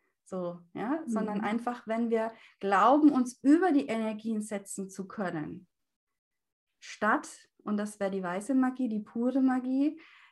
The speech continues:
Speaker 1: die Energie durch uns strömen zu lassen und mit dieser Energie aufzublühen und die, die Schwingen auszufahren und dann wirklich in diese wahre Macht eben hineinzukommen, mit den Energien zu sein, aber eben geführt und im Dienste und nicht,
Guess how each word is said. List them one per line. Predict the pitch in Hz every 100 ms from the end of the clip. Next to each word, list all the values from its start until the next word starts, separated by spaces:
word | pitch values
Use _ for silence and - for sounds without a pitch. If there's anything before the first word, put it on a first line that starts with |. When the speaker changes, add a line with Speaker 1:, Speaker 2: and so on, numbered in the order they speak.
| _ _ -
Speaker 1:
die | 226
Energie | 214 214 214 214
durch | 208 208 -
uns | 196 196
strömen | - - 220 262 262 208
zu | -
lassen | 196 175 208 - 226
und | 208
mit | 214 226
dieser | 220 214 -
Energie | 202 196 190 -
aufzublühen | - 214 - 240 - 214 214 202 202
und | - 190
die, | 190 - _
die | 190
Schwingen | - 233 247 208
auszufahren | 190 202 - 214 - 180 185
und | 190 190
dann | 190 190
wirklich | 190 196 202 - _ - - -
in | - 196
diese | 196 190 190 185 190 _ _ -
wahre | 190 202 226
Macht | 214 196 185 - -
eben | 202 190
hineinzukommen, | 185 185 180 190 208 - 196
mit | 208 254
den | 240 208
Energien | 185 185 185 185 185
zu | 180 185
sein, | 185 175 170 185
aber | 185 202
eben | 214 208
geführt | 214 - - 254 196 175 -
und | 202 202
im | 202 196
Dienste | 196 233 262 254 - 160 156
und | 185 190 202
nicht, | 214 - -